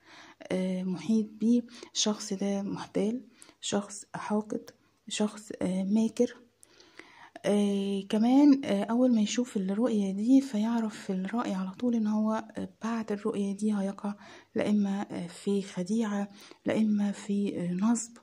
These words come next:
لا إما هيقع في، آه، هم كبير أو مشكلة، آه، كبيرة. آه، كمان الرمز ده لو شفناه إن هو، آم، على الجسم، أولًا، آه، ممكن يدل على أمراض،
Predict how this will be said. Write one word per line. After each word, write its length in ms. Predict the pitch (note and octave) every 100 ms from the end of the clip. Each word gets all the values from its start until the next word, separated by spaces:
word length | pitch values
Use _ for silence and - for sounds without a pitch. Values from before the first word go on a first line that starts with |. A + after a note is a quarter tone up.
| _ - - -
لا 160 | G#3
إما 340 | A3+ A3+ A3 G3
هيقع 360 | G3+ G#3 G3+
في، 520 | G3 - G3 G3+ G3+ -
آه، 160 | F3 F3
هم 340 | A3 A#3+ G#3+ G3
كبير 480 | G3 G3+ G3+ G3
أو 120 | F#3 G3+
مشكلة، 600 | F#3+ F#3+ - G#3 G#3 G#3 - - _ -
آه، 140 | F#3 F3+
كبيرة. 400 | F#3 F3+ C#3 - _ _ _ - _ - - - - _ -
آه، 240 | G3+ G#3+ G#3+
كمان 420 | A3+ A3+ C#4 D4
الرمز 420 | A#3 A3+ B3+ A#3
ده 220 | G#3 A#3+
لو 160 | C4+ A#3
شفناه 520 | - G#3 - A3 A3+
إن 220 | G3+ G3
هو، 400 | G3 G3+ G#3 G3+ G3 G3 -
آم، 480 | F3+ F3+ F3 F3 C4
على 500 | F#3 G3 G#3 G#3 G3+
الجسم، 560 | F3+ F3 F3 G#3 B3 - - _ - - - - - -
أولًا، 420 | G3+ G#3+ A3 G#3 G#3
آه، 240 | F#3+ F#3+ F#3+
ممكن 420 | G3+ G#3+ G3+ F#3
يدل 360 | F#3 G3 G3+ F#3+
على 240 | F#3+ G3+
أمراض، 580 | F#3+ G3 G3+ A3 F#3